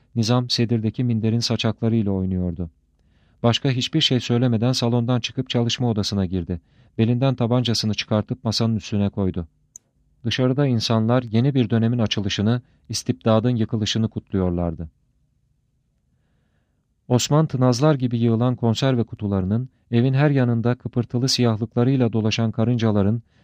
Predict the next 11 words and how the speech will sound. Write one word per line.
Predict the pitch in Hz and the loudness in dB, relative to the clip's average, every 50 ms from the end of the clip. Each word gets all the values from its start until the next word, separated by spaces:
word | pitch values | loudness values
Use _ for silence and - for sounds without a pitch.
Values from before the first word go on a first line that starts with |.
| _ _ - | _ _ -2
ölülerinden | 117 117 127 120 123 123 123 123 127 139 143 139 | 2 2 4 4 4 4 2 2 2 2 2 2
ona | 95 120 117 135 | 0 0 0 0
kalan | 143 - 127 120 123 123 | 0 0 0 2 2 2
eşyalarının | 120 113 113 - - 120 117 113 117 117 120 131 135 131 | 2 0 0 0 2 2 2 4 4 2 2 0 0 0
arasında | 123 113 113 110 - - 117 117 | 0 0 2 0 0 0 0 0
oturuyordu. | 120 110 101 - 107 101 101 95 92 90 85 90 82 - _ _ _ _ _ _ _ _ _ _ | 0 0 0 -2 -2 0 0 0 0 0 -2 -4 -8 -8 _ _ _ _ _ _ _ _ _ _
Bütün | 120 - - 160 | -4 0 2 2
ölüleri | 151 127 113 107 98 98 92 98 113 135 135 - _ | 2 4 4 4 2 2 4 4 2 2 0 -4 _
şeffaf | - - 123 120 113 - 151 143 - - | -2 0 2 2 2 2 0 0 0 0
bedenleriyle | 123 117 123 120 117 117 120 117 117 110 104 113 | 0 0 2 2 2 2 2 4 2 2 2 2
odadaydı. | 107 104 95 101 98 104 104 95 90 - 87 78 | 0 2 2 2 2 2 2 0 0 -2 -4 -8